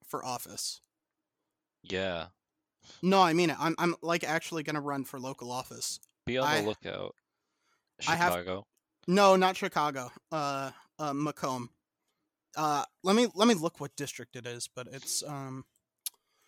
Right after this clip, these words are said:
Speaker 1: okay. Uh, find my rep. So, uh, oh, that's the wrong one. Um, it's the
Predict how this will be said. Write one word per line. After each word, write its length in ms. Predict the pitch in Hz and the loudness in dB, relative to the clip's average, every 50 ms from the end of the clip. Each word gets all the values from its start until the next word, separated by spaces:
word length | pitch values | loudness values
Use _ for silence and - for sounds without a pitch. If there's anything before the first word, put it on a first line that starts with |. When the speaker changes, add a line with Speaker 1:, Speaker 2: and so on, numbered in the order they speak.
| _ _ _ _ _ _ _ - | _ _ _ _ _ _ _ -20
Speaker 1:
okay. 160 | - - - - - - - - - - - _ - | -20 -20 -20 -20 -20 -20 -20 -20 -20 -20 -20 _ -10
Uh, 580 | 160 156 151 151 147 147 147 147 143 143 143 143 | -8 -6 -4 -4 -4 -4 -4 -4 -4 -6 -6 -8
find 1000 | - - - 151 156 156 156 156 156 156 156 156 156 156 156 156 156 156 156 156 - _ _ _ _ _ _ _ _ _ _ _ _ _ _ _ _ _ - | -8 -8 -6 -4 -2 -2 -2 -2 -2 -2 -2 -2 -2 -2 -2 -2 -2 -2 -4 -4 -8 _ _ _ _ _ _ _ _ _ _ _ _ _ _ _ _ _ -8
my 480 | 135 139 139 135 135 139 139 135 127 - _ _ - | -6 -4 -4 -4 -4 -4 -6 -8 -10 -12 _ _ -20
rep. 200 | 123 120 143 - - _ _ _ _ - - _ _ _ _ _ _ _ _ _ _ _ _ _ _ _ _ _ _ _ _ _ _ _ - | -18 -18 -18 -18 -20 _ _ _ _ -20 -20 _ _ _ _ _ _ _ _ _ _ _ _ _ _ _ _ _ _ _ _ _ _ _ -8
So, 680 | - - - - - 190 175 147 139 135 139 175 196 - - _ _ _ _ _ _ _ _ _ _ _ _ _ _ _ _ _ _ _ _ _ _ _ _ _ _ _ _ _ _ _ _ _ _ - | -4 -2 0 2 4 6 6 6 6 4 2 0 -2 -4 -8 _ _ _ _ _ _ _ _ _ _ _ _ _ _ _ _ _ _ _ _ _ _ _ _ _ _ _ _ _ _ _ _ _ _ -12
uh, 300 | 143 131 123 113 104 87 64 - - _ _ _ _ - | -10 -10 -10 -10 -12 -16 -16 -20 -20 _ _ _ _ -16
oh, 100 | 147 131 135 | -16 -14 -12
that's 200 | 143 131 - - | -10 -10 -10 -10
the 80 | - | -10
wrong 240 | 82 98 85 57 53 50 | -12 -14 -14 -14 -16 -18
one. 160 | 50 50 - - _ _ _ - 156 151 | -20 -20 -20 -20 _ _ _ -10 -8 -8
Um, 500 | 147 147 147 143 143 143 143 143 139 - _ _ _ _ _ _ _ _ _ _ _ _ _ _ _ _ _ _ _ _ _ _ _ _ _ _ _ _ _ _ - - _ _ _ _ | -6 -6 -6 -6 -6 -6 -6 -8 -8 -10 _ _ _ _ _ _ _ _ _ _ _ _ _ _ _ _ _ _ _ _ _ _ _ _ _ _ _ _ _ _ -18 -18 _ _ _ _
it's 160 | - - - | -14 -12 -8
the 120 | - 160 | -8 -8